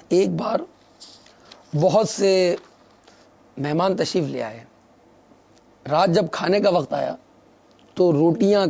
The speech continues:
کم تھیں، چنانچہ روٹیوں کے ٹکڑے کر کے دسترخوان پر ڈال دیے گئے اور وہاں سے چراغ اٹھوا دیا گیا۔ سب کے سب مہمان اندھیرے ہی میں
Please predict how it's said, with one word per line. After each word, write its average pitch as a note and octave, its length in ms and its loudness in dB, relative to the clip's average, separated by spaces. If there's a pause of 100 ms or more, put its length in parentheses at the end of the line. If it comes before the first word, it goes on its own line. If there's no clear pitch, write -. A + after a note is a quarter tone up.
کم F3+ 200 0
تھیں، - 180 -10 (840)
چنانچہ F#3+ 220 2
روٹیوں G3 380 2
کے G3 80 2
ٹکڑے G3+ 420 0 (180)
کر D#3+ 180 -4
کے G3+ 140 0
دسترخوان E3 600 -2
پر F3+ 60 0
ڈال C#3 240 -2
دیے F#3 140 -8
گئے E3 120 -12 (1080)
اور F3 100 2
وہاں F3 460 2
سے G#3+ 180 0
چراغ F3+ 600 2
اٹھوا D#3 380 -2
دیا C#3 160 -4
گیا۔ A2+ 160 -12 (880)
سب - 220 -4
کے B3 100 2
سب A#3+ 160 0
مہمان G3 420 2
اندھیرے G#3 380 4
ہی G#3 180 4
میں G3 160 4